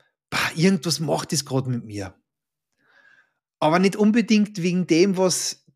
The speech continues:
die andere Person sagt, sondern vielmehr, weil es in uns was berührt, das, was wir vielleicht so gar nicht so gut kennen. <laughs>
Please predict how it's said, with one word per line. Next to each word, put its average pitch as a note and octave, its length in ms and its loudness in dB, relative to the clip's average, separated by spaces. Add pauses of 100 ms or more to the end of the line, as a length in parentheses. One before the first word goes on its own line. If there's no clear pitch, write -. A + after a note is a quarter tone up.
(280)
die F3+ 180 -8
andere F3+ 420 -2
Person G#3 460 -6
sagt, - 600 -6 (720)
sondern F3 440 0
vielmehr, F3+ 560 0
weil F3+ 160 0
es D3+ 100 -8
in F3+ 100 -8
uns F#3+ 300 -4
was D#3+ 220 -8
berührt, F3+ 800 -2
das, D3 260 -6
was E3+ 220 -8
wir F3 80 -8
vielleicht D#3+ 560 -8
so F#3+ 580 -2 (140)
gar D#3 180 -2
nicht F#3+ 140 0
so D#3+ 120 -2
gut D3+ 280 -2
kennen. A2 380 -4 (180)
<laughs> - 220 -18